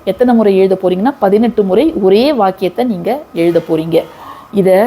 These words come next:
வந்து நாளைக்கு மட்டும்தான் எழுதணுமா, இல்ல நாங்க தொடர்ந்து ஒரு, ஒரு மாதம் முப்பது நாட்கள் எழுதலாமா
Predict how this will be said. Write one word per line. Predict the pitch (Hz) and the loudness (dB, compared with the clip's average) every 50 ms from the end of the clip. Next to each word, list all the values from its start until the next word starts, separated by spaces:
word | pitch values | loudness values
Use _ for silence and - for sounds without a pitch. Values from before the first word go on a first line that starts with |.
| 262 - - - - - - - | -2 -6 -14 -20 -20 -20 -12 -4
வந்து | 190 196 214 226 294 | -2 0 2 2 0
நாளைக்கு | 302 240 185 180 190 214 233 226 - 208 | 0 -2 -2 0 2 2 0 0 0 0
மட்டும்தான் | 196 202 202 - 269 254 247 262 285 | 0 0 0 0 0 2 4 4 4
எழுதணுமா, | 294 254 208 220 226 214 208 190 185 190 202 208 202 180 - - | 4 4 4 2 2 0 -2 -2 -2 -4 -4 -4 -6 -6 -8 -8
இல்ல | 208 202 233 247 | -6 -2 -2 0
நாங்க | 254 240 214 202 | 0 -2 -2 -2
தொடர்ந்து | 185 - - 190 214 226 240 254 262 233 | -4 -2 0 2 2 2 2 2 0 2
ஒரு, | 202 202 190 180 175 | 2 2 2 2 2
ஒரு | 180 196 220 | 2 2 2
மாதம் | 208 202 202 202 202 208 190 135 - - - - - - - - - - _ - | 2 2 0 0 0 0 -4 -4 -10 -20 -20 -20 -20 -20 -20 -20 -20 -20 _ -6
முப்பது | 190 202 208 202 - 226 196 190 | -2 -2 -2 0 0 0 0 2
நாட்கள் | 185 190 196 220 - - 247 233 | 2 0 0 -2 0 0 0 2
எழுதலாமா | 190 185 196 196 190 180 175 170 180 185 | 2 2 2 2 0 -2 -2 -2 -2 -2